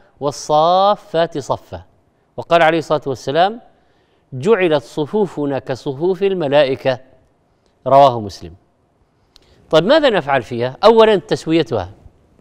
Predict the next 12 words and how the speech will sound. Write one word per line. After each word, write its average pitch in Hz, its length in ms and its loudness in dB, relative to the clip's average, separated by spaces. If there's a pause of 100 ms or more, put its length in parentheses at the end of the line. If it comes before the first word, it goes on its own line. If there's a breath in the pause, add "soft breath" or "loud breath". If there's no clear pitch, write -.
(1300 soft breath)
اعتدال 147 500 4
القائمين 156 600 2
فيها 170 280 2
على 131 220 2
سمت 160 300 -4
واحد 160 520 0
بحيث 143 380 -4
لا 175 160 2
يتقدم 165 580 -2
أحد 214 240 0
ولا 139 220 2
يتأخر. 117 460 -8